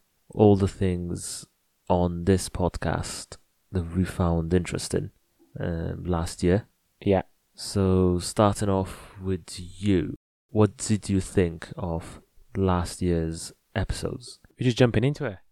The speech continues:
Speaker 1: Yeah, going in.
Speaker 2: Uh, do you wanna go from w-, when we started, or
Speaker 1: Let's give an overview and then we'll break down by episode by episode.
Speaker 2: So for me, it was just an idea f-, for me,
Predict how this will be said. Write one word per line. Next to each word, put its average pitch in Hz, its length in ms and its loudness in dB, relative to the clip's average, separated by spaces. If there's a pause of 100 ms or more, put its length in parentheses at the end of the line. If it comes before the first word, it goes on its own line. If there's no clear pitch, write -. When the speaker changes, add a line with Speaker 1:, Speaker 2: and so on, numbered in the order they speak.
(380)
Speaker 1:
Yeah, 160 260 4
going 123 380 -4
in. 90 220 -6 (340)
Speaker 2:
Uh, - 60 -12 (100)
do 110 100 -6
you 120 60 2
wanna 131 200 4
go 113 340 0
from 98 520 -4
w-, 98 220 4
when 104 160 6
we 98 80 2
started, 120 560 2
or 90 460 4
Speaker 1:
Let's - 180 -4
give 147 200 2
an 135 120 6
overview 120 720 8
and 101 160 -4
then 98 340 0
we'll 98 260 2
break 104 300 0
down 87 360 0
by 87 300 -2
episode - 420 -6
by 85 120 -4
episode. - 320 -10 (540)
Speaker 2:
So 104 200 4
for 107 140 4
me, 110 400 4 (240)
it 110 60 4
was 110 180 6
just 113 140 -4
an 110 80 2
idea 98 360 4
f-, - 260 -6
for 98 120 0
me, 95 280 0